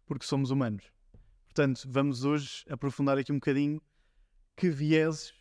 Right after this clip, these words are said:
é que nós também, que acabam por nos influenciar. Nós escolhemos aqui alguns vieses que são importantes para nós e que nós sentimos que nos influenciam diretamente a nós e vamos explicá-los um bocadinho, o que é que isto significa e tentar-vos também guiar em como é que podemos lidar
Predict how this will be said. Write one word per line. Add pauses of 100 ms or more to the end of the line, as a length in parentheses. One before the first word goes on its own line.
(160)
é
que
nós
também,
que
acabam
por
nos
influenciar.
Nós
escolhemos
aqui
alguns
vieses (360)
que
são
importantes
para
nós
e
que
nós
sentimos
que
nos
influenciam (280)
diretamente
a
nós (420)
e
vamos
explicá-los
um
bocadinho,
o
que
é
que
isto
significa (480)
e
tentar-vos
também
guiar (180)
em
como
é
que
podemos
lidar